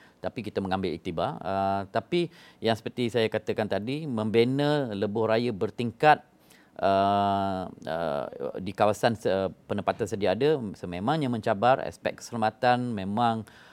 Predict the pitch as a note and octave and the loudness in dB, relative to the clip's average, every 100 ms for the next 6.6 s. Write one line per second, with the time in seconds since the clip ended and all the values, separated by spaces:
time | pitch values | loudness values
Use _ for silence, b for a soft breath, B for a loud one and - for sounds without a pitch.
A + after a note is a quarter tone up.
0 | B - F#2+ G2 G2 F#2+ G2+ F#2+ G2 F#2+ | B -2 -2 -2 -2 -2 -4 -4 0 -2
1 | F#2+ G2+ E2 F#2 F#2+ F#2+ G2+ A#2 D3+ b | -2 -8 -2 0 0 -2 -2 -2 -6 b
2 | b b - F#2+ F#2+ F#2 F#2+ F#2 F#2+ G2+ | b b -6 -2 2 2 0 -2 2 2
3 | G2 G2+ - G2 F#2+ F#2 F#2 F2+ F2 E2+ | 2 -2 -2 0 2 2 2 0 -2 -4
4 | - - A2 A#2+ G#2+ G2+ G#2 G2 G#2 - | -6 -6 -2 0 0 0 -2 -4 -6 -4
5 | G2+ G#2+ A2 - A#2 A2 - G2 F#2+ G2 | -2 0 0 0 -2 -4 -4 -6 -6 -4
6 | A2+ A2+ B2 B2 A#2 | -4 -2 -2 -2 -2